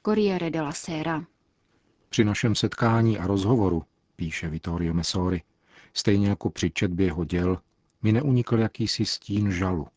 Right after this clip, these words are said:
Speaker 2: Jelikož jsem velice obdivoval jeho inteligenci, kulturu, styl, ironii a umění žít – pocitoval jsem zároveň lítost věřícího člověka tváří v tvář muži, který mluvil o svém definitivním odpadu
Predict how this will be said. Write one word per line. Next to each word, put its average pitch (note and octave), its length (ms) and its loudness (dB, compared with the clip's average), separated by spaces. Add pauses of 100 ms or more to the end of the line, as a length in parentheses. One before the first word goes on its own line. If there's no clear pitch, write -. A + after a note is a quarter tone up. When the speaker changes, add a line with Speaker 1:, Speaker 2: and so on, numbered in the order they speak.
(800)
Speaker 2:
Jelikož G#2 320 0
jsem G#2+ 180 2
velice G#2 340 2
obdivoval F#2 540 0
jeho F2+ 160 0
inteligenci, F#2 800 -2
kulturu, F2+ 540 -4
styl, E2+ 420 -4 (200)
ironii F2+ 560 -2
a - 100 -6
umění F2+ 480 -2
žít – F#2 320 -6 (520)
pocitoval B2 520 2
jsem A#2+ 200 0
zároveň A2 460 2
lítost G2 400 -2
věřícího F#2+ 540 -2
člověka F2+ 520 -4
tváří E2 380 -4
v - 60 -16
tvář E2+ 320 -4
muži, E2+ 320 0 (360)
který G#2+ 280 2
mluvil G2+ 380 2
o F#2 60 -6
svém F#2+ 420 -2
definitivním F#2 720 -2
odpadu F#2+ 460 -4